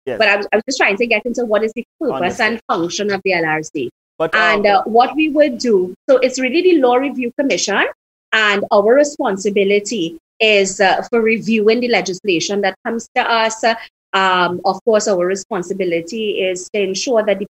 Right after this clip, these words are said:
Speaker 2: pieces of legislation that we bring to the Parliament is good law. Now, going back to the question that you were asking about, um, we,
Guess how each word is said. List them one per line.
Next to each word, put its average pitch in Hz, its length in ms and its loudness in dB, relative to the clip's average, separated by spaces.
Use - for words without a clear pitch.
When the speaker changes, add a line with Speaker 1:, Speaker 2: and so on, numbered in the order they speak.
Speaker 2:
pieces 220 320 -12
of 226 100 -6
legislation 180 680 -4
that 180 140 -6
we 190 100 -4
bring 240 260 -2
to 254 40 -14
the 233 160 -12
Parliament 185 460 -2
is 190 280 2
good 190 220 2
law. 185 280 0
Now, 226 360 4
going 233 320 2
back 262 240 2
to 403 80 2
the 392 100 4
question 226 440 0
that 226 180 -4
you 247 100 -2
were 220 140 -2
asking 196 520 -4
about, 208 440 -2
um, 185 480 2
we, 269 460 0